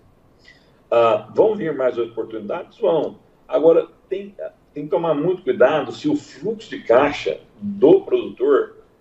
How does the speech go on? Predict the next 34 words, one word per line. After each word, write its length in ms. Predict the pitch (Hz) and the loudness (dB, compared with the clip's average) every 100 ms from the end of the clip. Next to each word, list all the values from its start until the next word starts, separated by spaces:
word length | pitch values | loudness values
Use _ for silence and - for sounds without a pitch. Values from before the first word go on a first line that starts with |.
| _ | _
permite 600 | 175 175 123 127 196 208 | 4 4 2 -6 -16 -16
que 100 | - | -10
ele 100 | 170 | -10
espere 720 | 190 - _ 139 180 175 143 - | -10 -18 _ 2 2 2 -2 -2
essas 840 | 117 113 - - 101 90 - - - | 0 0 -4 -4 -4 -4 -10 -14 -10
oportunidades. 1040 | 113 107 101 101 87 82 - - - _ _ _ _ _ _ _ | -8 -8 -8 -6 -2 -2 -4 -14 -20 _ _ _ _ _ _ _
Vamos 240 | 190 127 123 | 2 2 2
lembrar 320 | 143 131 131 | 2 4 2
que 60 | |
nós 100 | - | -2
estamos 220 | 151 - 180 | -6 -6 -6
no 80 | |
meio 220 | 120 123 131 | -4 -2 -2
do 40 | |
processo 380 | 151 - 131 - | -2 -2 -2 -4
de 80 | 170 | -4
safra. 500 | - 127 120 - - _ _ _ _ _ | -2 -2 -4 -8 -14 _ _ _ _ _
Se 480 | - - - 180 196 | -20 -20 -10 -6 -2
realmente 920 | 120 165 214 208 160 139 110 - - | 4 6 6 2 -2 -4 -6 -14 -14
o 80 | 123 | -10
número 300 | 131 143 127 | -6 -6 -6
for 600 | - 117 120 110 92 - - _ _ | -2 4 6 6 0 -10 -20 _ _
de 80 | 101 | -16
cento 240 | 101 151 | 2 4
e 40 | 143 | 4
cinquenta 300 | 127 131 120 | 2 2 2
e 80 | 113 | -2
cinco 280 | - 117 | -6 -6
pra 180 | 104 104 | 2 2
cima, 360 | 104 143 160 113 | 0 -6 -4 -4
cento 180 | - 110 | -4 -4
e 20 | |
cinquenta 260 | 113 107 | -4 -2
e 100 | 92 | -4